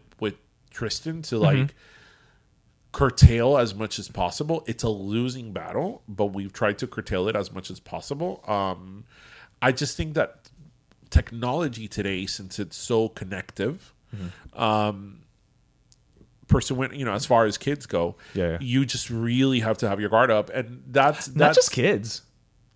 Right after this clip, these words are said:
Speaker 2: I mean,
Speaker 1: Well, well,
Speaker 2: it
Speaker 1: actually, yes, not just kids, but especially kids, because,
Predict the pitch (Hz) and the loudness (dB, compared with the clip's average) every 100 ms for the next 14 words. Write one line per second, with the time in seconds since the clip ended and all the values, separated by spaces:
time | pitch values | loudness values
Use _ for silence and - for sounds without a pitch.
0 | _ _ _ - 139 135 127 123 123 120 | _ _ _ -2 0 2 2 2 0 0
1 | 175 226 240 233 185 185 180 175 208 208 | 6 8 8 8 6 8 8 8 4 4
2 | 254 208 - 170 143 117 - 165 156 165 | 2 2 2 2 6 6 4 2 2 4
3 | 196 165 - 135 127 139 - - 190 156 | 4 2 0 0 0 -2 -6 4 6 6
4 | - 147 135 - 156 - 110 92 95 78 | 4 0 0 2 0 0 -4 -6 -8 -10
5 | - - 139 120 127 120 113 | -12 -8 -4 4 4 4 0